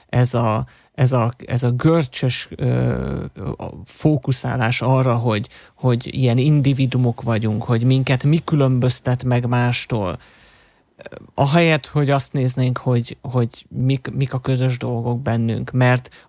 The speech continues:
konkrétan az, a, ami a klímával történik, az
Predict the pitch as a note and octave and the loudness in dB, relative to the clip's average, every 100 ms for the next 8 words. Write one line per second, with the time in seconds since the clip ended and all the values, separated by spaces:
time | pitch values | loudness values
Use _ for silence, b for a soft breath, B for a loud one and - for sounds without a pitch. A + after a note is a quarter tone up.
0 | - D3+ C#3 D3 C3 B2+ B2 - B2 B2+ | -4 -2 0 0 -2 -2 -4 -4 -2 -2
1 | B2 C3+ B2 A#2 D3 F3 F3+ D3+ C3 B2+ | -2 -2 -2 -4 -2 0 2 2 0 -2
2 | - C3+ - D3+ D#3+ - B B B D3 | -2 -2 0 0 0 -4 B B B 2
3 | C#3+ C3+ | 2 0